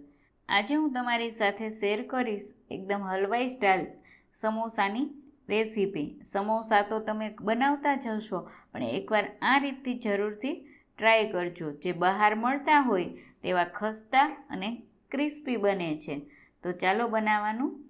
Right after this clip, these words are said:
શરૂ કરીએ. તો એના માટે આપણે પહેલાં લોટ બાંધીને તૈયાર કરી લઈશું. તો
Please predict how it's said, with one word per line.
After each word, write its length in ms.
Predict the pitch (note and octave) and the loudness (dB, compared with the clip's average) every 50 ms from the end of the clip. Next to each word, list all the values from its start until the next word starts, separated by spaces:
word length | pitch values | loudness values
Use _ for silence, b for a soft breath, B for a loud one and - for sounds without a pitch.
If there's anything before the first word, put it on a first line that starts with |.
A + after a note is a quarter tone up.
| - - - | -10 -4 0
શરૂ 300 | B3+ B3 B3+ B3+ A#3 G3+ | 2 2 4 2 2 2
કરીએ. 440 | F3+ F#3+ F#3 E3+ E3+ E3 D#3 C#3+ C#3+ - - - - b b b b - | 2 2 2 2 0 0 0 -2 -2 -4 -6 -16 -20 b b b b -4
તો 60 | G3+ G#3 - - | -4 -4 -2 -2
એના 260 | G#3+ B3 C#4+ D#4 D4+ | 0 2 4 6 6
માટે 320 | C4 A#3+ G#3+ G#3 G3+ G#3 | 6 4 4 4 6 6
આપણે 220 | G3 G3 G3 G3+ G3 | 6 6 4 2 0
પહેલાં 480 | G3 G3 G3 G3+ G#3 A#3+ D4 F4 - B B B B B B B | 2 2 2 2 2 0 -2 -2 -6 B B B B B B B
લોટ 260 | F#3+ G3+ A3+ A#3 A3 | 4 4 4 4 4
બાંધીને 500 | G#3 G3 F#3+ F#3+ G3 G#3 G#3+ A3 A#3 D4+ F#4+ - - - - - | 4 4 4 4 4 0 -2 0 0 0 -2 -4 -8 -16 -6 -2
તૈયાર 340 | - B3 B3+ B3+ B3 A#3+ A3 | 0 2 4 4 4 4 4
કરી 300 | A3 A3 G3+ G3 F#3+ F#3 | 2 2 2 2 2 2
લઈશું. 460 | F3 F3 F3 F3 F3 - - E3 D#3 - b b b b b _ | 0 -2 -2 -2 -4 -4 -6 -6 -6 -8 b b b b b _
તો 80 | - - | -6 -6